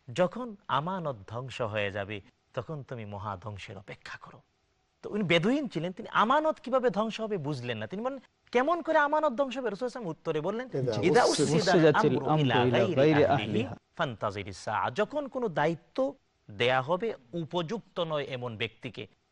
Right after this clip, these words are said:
Speaker 1: তখন তুমি মহাধ্বংসের অপেক্ষা করতে থাকো। তাই আমাদের মহাধ্বংস হয়েছে।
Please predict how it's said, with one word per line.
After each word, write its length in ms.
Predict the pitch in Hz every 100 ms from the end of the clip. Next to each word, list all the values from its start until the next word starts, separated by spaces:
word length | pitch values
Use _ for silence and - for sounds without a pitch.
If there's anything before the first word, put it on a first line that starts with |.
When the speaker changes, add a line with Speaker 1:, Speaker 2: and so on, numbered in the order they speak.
| _
Speaker 1:
তখন 160 | 277 302
তুমি 120 | 302
মহাধ্বংসের 480 | 294 294 302 285 294
অপেক্ষা 340 | 294 330 302
করতে 240 | - - -
থাকো। 200 | 220 _ _ _ -
তাই 120 | 254
আমাদের 240 | 285 277
মহাধ্বংস 460 | 262 262 247 240 -
হয়েছে। 260 | 170 160